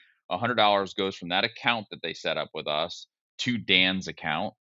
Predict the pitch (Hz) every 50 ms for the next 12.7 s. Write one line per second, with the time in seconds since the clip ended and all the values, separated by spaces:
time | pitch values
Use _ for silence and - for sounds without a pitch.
0 | _ _ _ _ _ _ _ _ - 90 92 90 98 127 147 139 - 110 92 92
1 | 95 98 92 92 92 95 92 90 90 90 87 90 95 92 92 90 87 85 82 78
2 | 90 90 90 87 82 82 - - 131 143 120 - 92 82 85 78 80 - - 95
3 | 101 107 110 113 107 104 - - 95 87 - - - 92 87 85 85 82 82 82
4 | 82 82 80 _ _ _ _ _ _ _ _ _ - - 143 135 117 92 85 82
5 | 85 92 - - - - - _ _ _ - - - - 113 104 101 104 98 95
6 | 95 90 - - 98 95 95 92 90 90 90 87 85 - - - - _ _ _
7 | _ - 87 87 85 82 82 82 82 82 - - 92 92 87 85 82 82 _ -
8 | 101 95 87 - 92 90 85 85 85 82 82 80 - _ _ - 80 85 85 82
9 | 90 101 90 73 60 50 - - _ _ _ - - - - - - _ _ -
10 | 107 104 - 110 151 156 139 147 131 120 120 127 131 123 113 113 107 - - 131
11 | 104 101 104 101 101 90 - 143 175 190 139 104 92 87 78 78 90 87 87 -
12 | - 98 90 - 113 98 92 92 87 87 82 80 - -